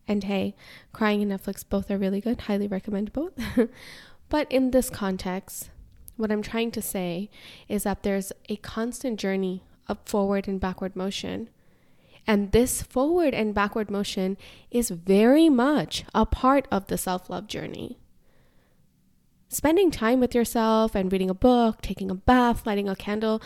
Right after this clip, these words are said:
these are all amazing external fun things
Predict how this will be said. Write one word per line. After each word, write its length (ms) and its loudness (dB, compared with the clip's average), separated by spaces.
these 240 0
are 140 -2
all 420 2
amazing 640 -2
external 720 0
fun 420 0
things 580 -2